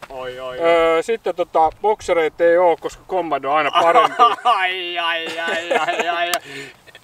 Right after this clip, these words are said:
Speaker 1: Ai, ai. Eka ilman kalsareita heti ekas jaksossa. Ihan päällikkö, tuossa on meidän.
Speaker 2: Hei,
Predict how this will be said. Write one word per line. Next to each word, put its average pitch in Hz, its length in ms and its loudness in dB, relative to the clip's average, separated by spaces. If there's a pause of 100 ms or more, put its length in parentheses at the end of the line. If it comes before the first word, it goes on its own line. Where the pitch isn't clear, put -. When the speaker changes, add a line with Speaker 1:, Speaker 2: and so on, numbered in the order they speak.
(180)
Speaker 1:
Ai, 180 420 -4
ai. 175 100 2 (300)
Eka 214 300 0
ilman 220 680 -2
kalsareita 214 840 0
heti 208 380 0
ekas 202 300 -2
jaksossa. 202 440 -4 (260)
Ihan 190 360 0
päällikkö, 175 460 -2
tuossa 170 200 -6
on 160 60 -8
meidän. 180 340 -6 (720)
Speaker 2:
Hei, 147 120 0